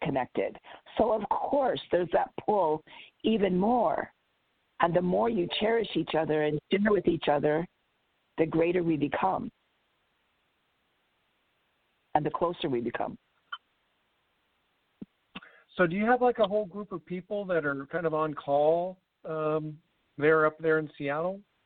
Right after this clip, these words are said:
Speaker 1: Right now here in Seattle, I have four. Now online, I have about two thousand. <laughs>
Speaker 2: Wow.
Speaker 1: And in different, and
Speaker 2: Okay.
Speaker 1: in different states, depending.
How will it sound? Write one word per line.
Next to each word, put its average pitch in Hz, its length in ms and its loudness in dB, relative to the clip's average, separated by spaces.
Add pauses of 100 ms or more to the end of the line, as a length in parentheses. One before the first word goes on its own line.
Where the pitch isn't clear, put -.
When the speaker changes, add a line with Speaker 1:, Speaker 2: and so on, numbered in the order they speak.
(2250)
Speaker 1:
Right 226 340 4
now 220 340 2
here 214 260 2
in 214 180 -2
Seattle, 180 480 2
I 160 180 2
have 156 280 0 (200)
four. 151 460 0 (360)
Now 156 180 2
online, 170 1080 2 (200)
I 156 100 4
have 170 240 2
about 156 380 0
two 156 120 2
thousand. 151 480 0 (300)
<laughs> 262 100 4 (1200)
Speaker 2:
Wow. 107 420 4 (120)
Speaker 1:
And 170 260 2
in 156 100 -2
different, 180 340 -2 (420)
and 160 120 0
Speaker 2:
Okay. 151 140 4
Speaker 1:
in 160 80 6
different 165 280 -2 (120)
states, 156 300 0 (100)
depending. 143 720 -4